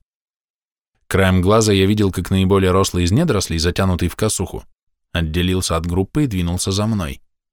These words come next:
"Ничего, деревня!" ответствовал недоросль, суя руку в карман. "Нахрена тебе лом?" Действительно,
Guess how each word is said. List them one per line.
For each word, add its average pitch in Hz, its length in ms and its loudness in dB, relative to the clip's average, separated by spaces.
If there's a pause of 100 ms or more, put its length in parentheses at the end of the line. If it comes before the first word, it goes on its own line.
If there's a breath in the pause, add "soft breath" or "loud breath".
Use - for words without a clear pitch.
(1200)
"Ничего, 160 840 4
деревня!" 107 760 2 (600)
ответствовал 82 680 -2
недоросль, 110 540 -2 (160)
суя 101 340 0
руку 87 240 -6
в - 60 -10
карман. 95 440 -6 (1000)
"Нахрена 175 500 4
тебе 113 240 2
лом?" 139 420 2 (1160)
Действительно, 95 720 -2